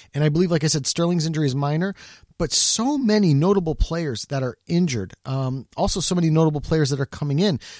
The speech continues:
They talk about, uh, Joao Felix coming in.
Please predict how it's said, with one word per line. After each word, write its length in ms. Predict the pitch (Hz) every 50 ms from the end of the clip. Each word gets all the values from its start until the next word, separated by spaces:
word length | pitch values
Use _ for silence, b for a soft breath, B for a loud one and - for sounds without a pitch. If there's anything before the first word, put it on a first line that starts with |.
| B B
They 100 | - 139
talk 260 | - - 160 147 -
about, 380 | 156 143 143 139 143 135 - -
uh, 180 | - 147 143 139
Joao 200 | 117 139 139 131
Felix 400 | - - 156 147 139 127 - -
coming 280 | - 147 143 139 139
in. 220 | 139 127 127 127